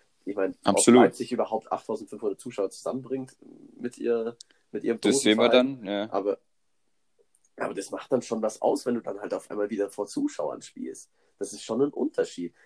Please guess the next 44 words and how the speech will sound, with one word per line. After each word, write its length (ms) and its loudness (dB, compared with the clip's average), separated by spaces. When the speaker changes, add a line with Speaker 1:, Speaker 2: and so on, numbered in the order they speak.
Speaker 1:
Und 80 -6
ich 80 -6
meine, 160 4
wie 80 -2
gesagt, 300 -4
in 80 -6
Brighton 320 -2
waren 120 -2
es 180 -14
zweieinhalbtausend. 840 -6
Das 120 -12
sind 80 -4
jetzt, 240 -6
äh, 160 -4
das 160 -8
sind 100 -6
jetzt 140 -8
nochmal 320 -6
sechstausend 720 -8
mehr. 280 -6
Also 160 -4
Speaker 2:
Mhm. 60 -6
Speaker 1:
da, 120 2
da 180 -4
ist 240 -12
dann 120 -10
schon 260 -8
was 220 -12
los. 400 -2
Ich 20 -20
Speaker 2:
Ja, 60 -4
Speaker 1:
meine, 120 6
du 60 0
Speaker 2:
das 80 2
Speaker 1:
weißt 60 0
Speaker 2:
schon, 100 0
Speaker 1:
selber, 220 4
Speaker 2:
ja. 60 -2
Speaker 1:
wie 60 -16
viele 240 -2
achttausendfünfhundert 800 -6
Leute 320 -4
es 100 -12
sind. 220 -12